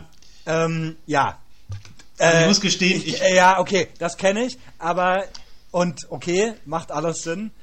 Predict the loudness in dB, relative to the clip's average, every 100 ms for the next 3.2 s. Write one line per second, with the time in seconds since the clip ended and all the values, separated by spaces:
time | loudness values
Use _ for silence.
0 | -20 -20 -18 -4 -2 0 0 -2 -6 -14
1 | -20 -20 -20 -20 -20 -18 -12 -4 0 0
2 | -2 -6 -18 -16 -4 -2 0 -4 -6 -4
3 | -4 -6